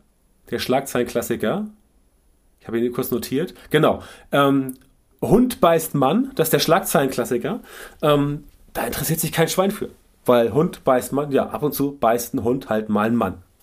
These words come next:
Ja? Aber Mann beißt Hund, das ist eine geile Schlagzeile. Weil Mann beißt Hund, da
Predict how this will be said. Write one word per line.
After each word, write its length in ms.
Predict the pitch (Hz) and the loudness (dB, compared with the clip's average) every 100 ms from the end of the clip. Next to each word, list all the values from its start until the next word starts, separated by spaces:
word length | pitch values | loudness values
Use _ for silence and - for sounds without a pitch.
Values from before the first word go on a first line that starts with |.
| - | -6
Ja? 200 | 120 220 _ - - - - - | -6 -6 _ -20 -20 -20 -20 -12
Aber 220 | 160 156 | -2 2
Mann 340 | 240 170 226 214 | 4 4 4 4
beißt 300 | 160 147 - | 4 2 2
Hund, 340 | 247 139 - - _ _ _ _ - | 2 2 -6 -18 _ _ _ _ 2
das 180 | 156 | 4
ist 120 | 196 196 | 4 4
eine 120 | 175 | 4
geile 240 | 156 160 | 4 2
Schlagzeile. 600 | 156 151 151 - 104 92 95 - - | 2 0 0 0 0 -2 -8 -18 -2
Weil 240 | 127 123 | 2 2
Mann 380 | 120 131 202 233 | 2 2 4 4
beißt 340 | 156 131 127 - | 4 2 2 2
Hund, 320 | 233 - - - - _ - | 2 2 -8 -18 -20 _ 2
da 460 | 143 175 254 - | 4 4 2 -6